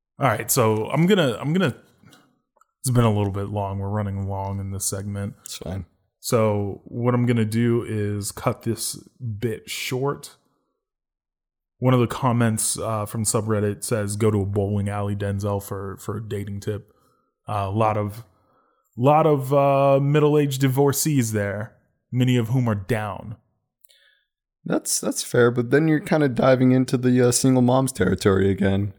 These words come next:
Speaker 1: Yeah. Nah, uh, depending on, depending on if they're actually a mother or if they just hate kids.
Speaker 2: Well, yeah, okay. I mean, I have no problem with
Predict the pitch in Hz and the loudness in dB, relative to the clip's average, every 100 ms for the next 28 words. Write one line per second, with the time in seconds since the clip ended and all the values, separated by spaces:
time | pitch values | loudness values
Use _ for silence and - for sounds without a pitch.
0 | - 127 117 104 101 - _ - 120 120 | -10 -2 0 0 -4 -10 _ -4 2 4
1 | 117 117 110 - 82 - 120 - 113 143 | 4 2 0 -6 -12 -10 -8 -6 -4 -4
2 | 135 123 120 117 - _ - - 196 180 | -2 -2 -4 -6 -20 _ -6 2 2 2
3 | 165 147 - 135 123 127 123 - 131 113 | 0 -2 0 0 2 0 -2 -2 0 2
4 | 113 127 127 135 123 107 107 107 104 104 | 2 0 2 0 0 -2 -4 -2 -2 -4
5 | 98 - - 101 104 98 95 95 - - | -6 -12 -12 -8 -8 -8 -8 -8 -8 -12
6 | - 123 98 - - - - - - - | -12 -10 -10 -12 -12 -12 -16 -18 -18 -18
7 | - - 180 143 - 135 139 95 101 98 | -14 2 4 4 4 4 6 4 4 4
8 | 90 92 104 98 90 90 90 _ 117 113 | 4 4 4 4 2 -2 -6 _ 4 4
9 | 98 101 110 87 82 82 - - | 4 4 4 2 0 -4 -4 -8